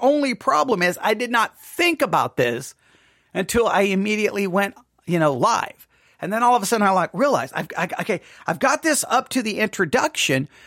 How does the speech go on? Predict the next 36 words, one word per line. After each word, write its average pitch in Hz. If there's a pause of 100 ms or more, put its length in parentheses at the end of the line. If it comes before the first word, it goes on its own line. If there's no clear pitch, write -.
(120)
but 180
what 262
if 302
he 285
comes 233
in 233
and 202
doesn't 208
talk 202
<laughs> -
about 190
the -
Apple 175
podcasting -
thing? - (920)
Then 196
this 214
entire 202
episode 180
is -
<laughs> -
going 190
to 202
be 151
a 131
waste -
of 127
time, 143 (260)
and 156
I'm 156
going 156
to 139
have 131
to 135
delete 175
it. -